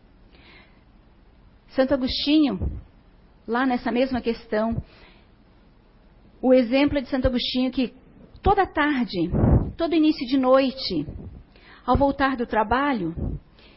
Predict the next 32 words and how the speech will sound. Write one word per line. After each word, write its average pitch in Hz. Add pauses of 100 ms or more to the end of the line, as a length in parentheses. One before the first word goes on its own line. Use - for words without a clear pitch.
(1400)
ele 294
refletia. 233 (840)
Ele 294
perguntava 294
a 269
ele 277
mesmo 170 (1160)
o 285
que -
ele 415
tinha 320
feito 269
de 220
bom. 196 (1500)
O -
que 349
ele 349
tinha 330
feito 294
de 262
ruim 269
também 262
são 262
as 220
minhas 226
palavras, 220
tá, 185
gente? - (420)
No 208
nosso 233
contexto 214
hoje. 165